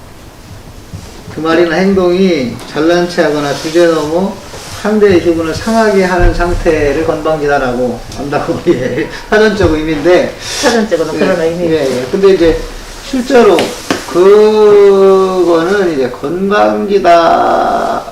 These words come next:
Speaker 1: 뭐 표현은 그렇지만은 분명히 그 팀장이나 과장도 의회의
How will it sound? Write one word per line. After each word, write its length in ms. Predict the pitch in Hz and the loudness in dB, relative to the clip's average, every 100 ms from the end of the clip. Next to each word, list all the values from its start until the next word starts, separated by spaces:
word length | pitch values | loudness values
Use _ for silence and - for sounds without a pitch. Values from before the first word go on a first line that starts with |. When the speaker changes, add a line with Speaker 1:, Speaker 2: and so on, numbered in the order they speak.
| - | -4
Speaker 1:
뭐 260 | 160 160 | -4 -2
표현은 600 | - 302 277 175 151 170 - - | -2 2 4 2 -2 -6 -12 -8
그렇지만은 800 | 170 170 165 160 151 165 175 135 - - - - - - | -2 -2 -2 -6 -2 -2 -2 -6 -14 -18 -20 -20 -20 -16
분명히 580 | - 190 226 208 165 127 - - - | -4 0 2 4 2 -2 -12 -20 -6
그 280 | - 170 165 | 2 2 2
팀장이나 560 | - 254 262 254 202 151 | 0 2 4 4 4 0
과장도 720 | 147 160 160 147 175 160 - - - - - | -2 -2 -2 2 2 2 -2 -14 -20 -14 -2
의회의 1160 | 170 214 226 196 208 196 185 180 170 160 147 | 2 4 2 4 4 6 6 4 6 4 2